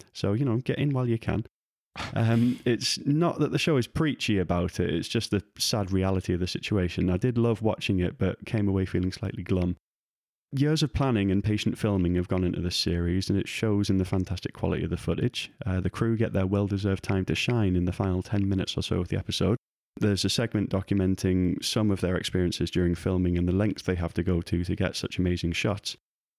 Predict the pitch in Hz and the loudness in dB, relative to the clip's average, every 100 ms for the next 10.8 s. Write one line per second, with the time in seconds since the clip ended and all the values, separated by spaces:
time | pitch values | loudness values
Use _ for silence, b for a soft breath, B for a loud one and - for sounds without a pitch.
0 | _ - 113 113 113 - - 147 143 143 | _ -2 2 2 0 0 0 2 4 2
1 | - 123 123 113 107 110 - 104 92 90 | 2 0 2 2 2 2 0 0 0 0
2 | 104 92 - - 87 - 110 107 98 - | 2 2 0 0 0 0 0 0 -2 -4
3 | - 95 92 92 - 90 90 85 87 95 | -2 0 2 0 0 0 0 0 0 -2
4 | 92 95 - - 101 90 87 82 90 - | -2 -2 -6 -4 0 2 2 0 0 0
5 | 87 - - 101 92 - 90 87 85 - | -2 0 0 2 2 0 0 2 0 -2
6 | - - 113 110 101 92 95 - - - | -8 -2 2 2 2 2 -2 -2 -4 -2
7 | 92 92 104 95 90 90 87 90 - 92 | -2 0 2 2 2 2 2 0 0 0
8 | 92 87 - 95 92 90 90 - - - | 2 0 0 2 2 2 0 -2 -2 0
9 | 90 92 87 - 90 85 - - 90 92 | 0 0 0 -2 -2 -2 -2 -4 -2 0
10 | 87 - 92 87 90 90 - - | -2 0 -2 0 -2 -2 -4 -6